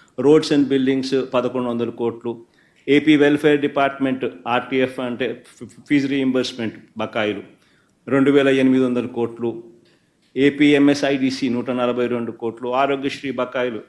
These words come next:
ఆరు వందల ఎనభై కోట్లు, ఆ, ఈహెచ్ఎస్ ఎంప్-, ఆ, ఎంప్లాయీ హెల్త్ స్కీమ్ నూట యాభై నాలుగు కోట్లు,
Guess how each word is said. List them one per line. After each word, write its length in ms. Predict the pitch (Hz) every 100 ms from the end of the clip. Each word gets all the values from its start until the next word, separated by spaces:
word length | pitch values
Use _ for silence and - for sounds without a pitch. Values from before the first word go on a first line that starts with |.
| 104
ఆరు 160 | 117
వందల 180 | 117 117
ఎనభై 340 | 117 113 113
కోట్లు, 500 | 113 117 113 - 113 - _ _ _ _ _ -
ఆ, 320 | 117 113 113 135
ఈహెచ్ఎస్ 720 | 143 151 143 147 131 - -
ఎంప్-, 380 | 120 123 123 131
ఆ, 360 | 117 117 113 117
ఎంప్లాయీ 380 | 117 131 127 123
హెల్త్ 260 | 123 113
స్కీమ్ 340 | - - 113 113 - _ _
నూట 160 | 123 123
యాభై 360 | 131 127 123 123
నాలుగు 360 | 120 117 113
కోట్లు, 460 | 120 113 117 113